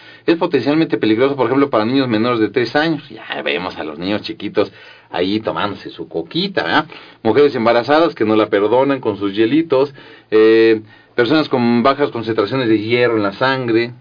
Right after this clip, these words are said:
¿no? Y en sí puede producir ceguera, trastornos cerebrales, inflamación del páncreas, este, de mu-, del músculo del corazón, porque aparte de eso tiene metanol,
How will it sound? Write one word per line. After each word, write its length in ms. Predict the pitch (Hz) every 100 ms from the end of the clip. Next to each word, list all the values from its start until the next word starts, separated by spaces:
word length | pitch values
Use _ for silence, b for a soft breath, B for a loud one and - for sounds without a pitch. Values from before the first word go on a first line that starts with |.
| -
¿no? 260 | 98 113 123 b b b
Y 180 | 170 208
en 180 | 214 220
sí 260 | 277 220 -
puede 240 | - 294
producir 420 | 190 143 170 180
ceguera, 520 | 165 131 123 143 139 135
trastornos 480 | 113 113 131 135
cerebrales, 680 | 127 101 98 110 123 139 113
inflamación 500 | 110 101 95 92 120
del 100 | 113
páncreas, 720 | 98 110 127 135 127 117 110 B B B B
este, 380 | 107 104 - 107
de 680 | 98 98 98 101 104 101 101
mu-, 320 | 117 104 107
del 140 | 107
músculo 240 | 127 127 117
del 100 | 104
corazón, 720 | 104 98 - 135 143 151 147 b b b
porque 180 | 113 107
aparte 240 | 110 131
de 80 | 135
eso 140 | 135 139
tiene 200 | 143 123
metanol, 760 | 107 104 107 139 160 151 170